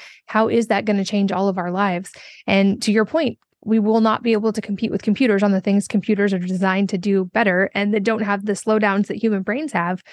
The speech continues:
And I, like you, have shared that concern of them taking a lot of those right brain things out of schools.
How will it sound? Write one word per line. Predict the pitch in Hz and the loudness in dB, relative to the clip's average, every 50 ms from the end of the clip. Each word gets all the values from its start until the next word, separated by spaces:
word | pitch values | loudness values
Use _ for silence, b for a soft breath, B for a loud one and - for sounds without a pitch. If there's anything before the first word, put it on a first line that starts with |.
| B B B B B B B B | B B B B B B B B
And | 233 233 226 | 2 2 4
I, | 247 294 | 4 4
like | 285 262 208 - | 2 2 2 0
you, | 254 254 | 0 0
have | 220 185 | 0 0
shared | - 220 208 190 | 0 -2 -2 0
that | 196 202 - | -2 -4 -4
concern | - 196 185 - 208 196 190 190 | -4 -4 0 2 2 2 2 2
of | - 185 196 196 190 190 - - - _ _ _ _ _ - | 2 0 0 0 0 -4 -8 -16 -20 _ _ _ _ _ -6
them | - 208 202 202 | -2 0 0 2
taking | - 214 196 233 220 | 2 2 2 2 2
a | 208 | 2
lot | 196 196 202 | 2 2 2
of | 202 | 2
those | 196 196 185 - | 2 0 0 0
right | 185 185 190 - | -4 -6 -4 -2
brain | 202 196 196 190 | -2 0 0 -2
things | - - 202 196 190 185 - - | -2 0 0 0 0 -2 -2 -2
out | 190 202 202 | -2 0 0
of | 190 - | -2 -4
schools. | - - - 196 196 214 262 294 285 | -4 -4 0 0 2 2 2 0 -4